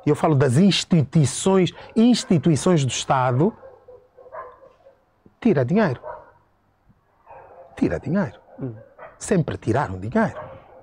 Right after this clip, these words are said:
Speaker 1: Logo, o combate à corrupção, corroborado por todos os angolanos, disseram assim,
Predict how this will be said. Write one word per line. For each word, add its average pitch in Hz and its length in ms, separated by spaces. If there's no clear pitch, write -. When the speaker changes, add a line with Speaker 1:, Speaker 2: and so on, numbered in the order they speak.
Speaker 1:
Logo, 175 300
o 160 60
combate 160 460
à 139 60
corrupção, 139 720
corroborado 180 760
por 165 160
todos 160 300
os 160 140
angolanos, 190 440
disseram 190 160
assim, 175 220